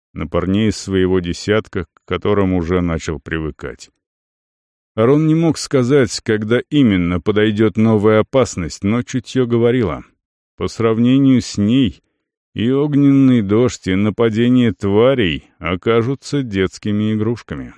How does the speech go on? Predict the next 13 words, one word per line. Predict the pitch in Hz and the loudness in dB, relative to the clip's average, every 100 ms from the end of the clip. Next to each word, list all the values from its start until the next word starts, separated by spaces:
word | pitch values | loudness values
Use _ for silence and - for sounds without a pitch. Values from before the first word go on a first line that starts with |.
| _ _ _ _ _ _ _ | _ _ _ _ _ _ _
Наверное, | - 98 113 135 131 123 113 | -14 -10 -6 -4 -2 -2 -2
стоило | - - 80 73 | -6 -6 -4 -2
этой | 131 127 123 | -2 0 0
ночью | 117 123 - 113 104 | 2 0 0 -2 -2
взять | 98 98 147 - | -4 -6 -8 -6
лошадь | 127 139 151 - 104 - | -2 0 -2 -2 -4 -4
и | 107 | -8
тихо | - - 165 - 139 139 | -8 -10 -10 -6 -4 -2
исчезнуть, | - - 151 139 110 107 - _ _ _ _ _ - | -4 -4 0 2 2 2 0 _ _ _ _ _ -8
предоставив | 95 92 92 - 135 127 110 - | -6 -4 -6 -6 -6 -4 -6 -6
остальных | 95 - 92 80 80 82 - | -8 -4 -4 -4 -6 -8 -8
их | 80 73 | -10 -10
судьбе. | - 80 67 64 62 | -10 -12 -12 -16 -16